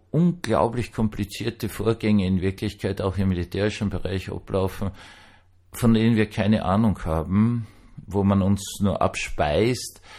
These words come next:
mit, äh, der Aussage, „Ja,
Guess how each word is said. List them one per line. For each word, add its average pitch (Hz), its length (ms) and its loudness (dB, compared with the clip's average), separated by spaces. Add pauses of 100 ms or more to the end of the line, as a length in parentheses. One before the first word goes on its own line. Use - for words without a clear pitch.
(260)
mit, 101 380 0 (220)
äh, 92 440 2 (220)
der - 180 0
Aussage, 95 580 0
„Ja, 98 480 4